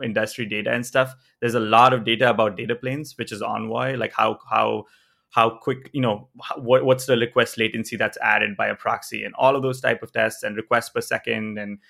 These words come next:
uh, throughput and all of these type of tests are very well laid out and they're proven. Uh, and, uh, you know, we, they, I think there's tests around, uh, you know, the, the Linkerd Rust proxy that they use versus Envoy,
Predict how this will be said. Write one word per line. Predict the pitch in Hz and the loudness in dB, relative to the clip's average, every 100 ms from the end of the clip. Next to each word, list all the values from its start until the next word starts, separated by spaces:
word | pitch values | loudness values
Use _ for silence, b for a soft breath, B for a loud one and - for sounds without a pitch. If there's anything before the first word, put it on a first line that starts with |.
| b b - | b b -10
uh, | |
throughput | - - 147 127 127 117 | -10 -4 -4 2 2 2
and | 113 | 0
all | 131 127 | 0 2
of | 127 | 2
these | 123 - | 0 0
type | 120 | 0
of | 117 - | 0 -4
tests | 113 - | -4 -4
are | 113 101 104 | -6 -6 -8
very | 113 131 139 | -4 -2 -2
well | 110 113 | 2 2
laid | 113 110 107 | 2 0 -2
out | 104 110 110 | 0 -2 -2
and | 104 95 - _ _ | -6 -10 -20 _ _
they're | 120 113 - | -2 -2 0
proven. | - 147 117 104 107 | -2 0 -2 -4 -6
Uh, | 110 104 104 | -4 -4 -2
and, | 110 107 b b b _ 107 | -4 -6 b b b _ -4
uh, | 101 101 | -4 -6
you | 110 | -6
know, | 107 110 135 | -6 -8 -8
we, | 127 | -8
they, | 120 123 - - | -4 -4 -6 -6
I | |
think | 127 131 | -4 0
there's | 117 113 110 | 2 2 0
tests | - 113 - - | -2 -2 -2 -8
around, | 117 110 107 107 101 - | -6 -2 -2 -4 -10 -12
uh, | 101 101 98 - | -10 -10 -12 -16
you | |
know, | 107 101 | -14 -10
the, | 104 104 | -8 -8
the | 110 | -6
Linkerd | 107 117 110 113 113 110 110 | -4 -6 -6 -6 -4 -4 -6
Rust | 110 110 - - | -4 -4 -4 -8
proxy | 117 113 - 120 113 110 | -4 -4 -6 -10 -10 -8
that | 110 - | -10 -8
they | 107 | -10
use | 110 110 104 | -8 -10 -8
versus | 110 104 - 101 | -6 -8 -8 -6
Envoy, | 104 113 110 110 110 | -4 -4 -4 -2 -2